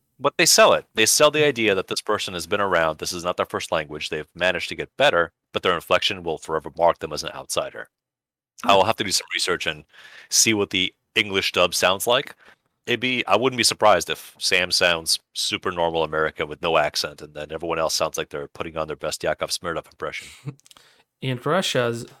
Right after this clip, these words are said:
Speaker 2: mutants attack you." No shit, Yakov.
Speaker 1: Could be.
Speaker 2: Hmm.
Speaker 1: It's hard, I mean, localization across different borders is, I, I feel a little bit weird inside when I hear a Russian speaker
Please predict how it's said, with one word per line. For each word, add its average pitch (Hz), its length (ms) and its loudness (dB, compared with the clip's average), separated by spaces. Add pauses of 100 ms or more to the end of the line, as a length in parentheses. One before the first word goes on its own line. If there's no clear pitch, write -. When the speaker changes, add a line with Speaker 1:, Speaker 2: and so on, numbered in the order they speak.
(200)
Speaker 2:
mutants 170 420 -2
attack 143 460 -4
you." 170 480 0 (280)
No 180 120 2
shit, 180 280 0
Yakov. 139 480 -2 (1600)
Speaker 1:
Could 107 160 -10
be. 104 240 -6 (180)
Speaker 2:
Hmm. 151 80 -12 (540)
Speaker 1:
It's 95 100 -10
hard, 117 180 6
I 120 60 0
mean, 110 240 4
localization 107 680 2
across 85 580 2
different - 320 -14
borders 78 340 -4
is, 73 240 -6 (1500)
I, 113 280 4
I 113 160 4
feel 117 460 0
a 101 40 2
little 95 280 -4
bit 87 220 -10
weird 85 200 0
inside 78 460 0
when 76 220 -8
I 73 80 -6
hear 82 460 -4 (440)
a 82 80 -8
Russian 85 320 -2
speaker 76 460 -8